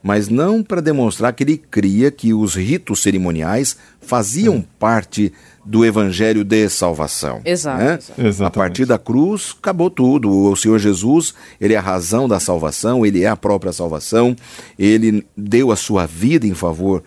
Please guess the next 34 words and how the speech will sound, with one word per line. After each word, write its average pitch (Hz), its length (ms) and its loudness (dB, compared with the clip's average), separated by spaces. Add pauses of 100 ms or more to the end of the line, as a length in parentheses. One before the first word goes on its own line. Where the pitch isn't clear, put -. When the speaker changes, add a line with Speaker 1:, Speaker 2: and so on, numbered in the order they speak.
(220)
Speaker 1:
de 92 120 -8
todo 104 460 0
o, 92 360 -2
o 87 120 -2
mundo, 104 560 2 (260)
de - 60 -20
todas 101 280 -2
as 98 100 -2
pessoas 101 420 0
que 104 140 -4
vivem 101 240 0
nesse 98 260 -2
mundo. 76 360 -6 (280)
Agora, 120 460 0
inegavelmente, 95 1000 -2
gerou 143 280 2
um 160 100 -2
tumulto. 131 580 0
Um, 110 300 2 (340)
um 127 140 2
dos 117 220 -2
temas 98 420 0
aqui 80 200 -6
do 82 120 -6
nosso 78 300 -6
manual 78 260 -6
de 69 100 -14
estudos 147 540 -2 (560)
é 107 280 2
justamente 147 560 -2
falando 196 300 2
desse 196 200 -2
tumulto, 185 460 0
porque 107 340 0